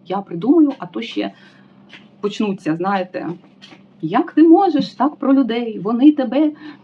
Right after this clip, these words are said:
підібрали на вулиці, <laughs> вони тобі дали зарплату, а ти отаке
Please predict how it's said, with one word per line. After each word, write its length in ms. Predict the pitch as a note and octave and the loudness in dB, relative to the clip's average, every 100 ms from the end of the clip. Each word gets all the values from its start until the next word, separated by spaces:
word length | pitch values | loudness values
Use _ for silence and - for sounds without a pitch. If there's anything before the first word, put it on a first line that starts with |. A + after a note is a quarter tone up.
| _ | _
підібрали 560 | A#3+ A#3+ G#3+ A3 C#4+ C4+ | -2 -2 2 2 4 2
на 100 | C4 | 0
вулиці, 640 | A#3 C#4+ C4+ B3+ C#4+ D#4 | 0 0 0 0 2 2
<laughs> 40 | |
вони 300 | - D4 A#3+ | -2 -6 -4
тобі 260 | C#4 G#3+ A3+ | -6 -6 -8
дали 400 | A3 A3+ A#3 C4+ | -6 -4 -4 -6
зарплату, 680 | C#4+ D4+ - G3 B3+ - G#3 | -4 -6 -2 -2 -2 -2 -6
а 60 | G#3+ | -6
ти 200 | A3 A#3 | -6 -8
отаке 460 | G#3+ A3 A3 G#3+ | -8 -10 -12 -14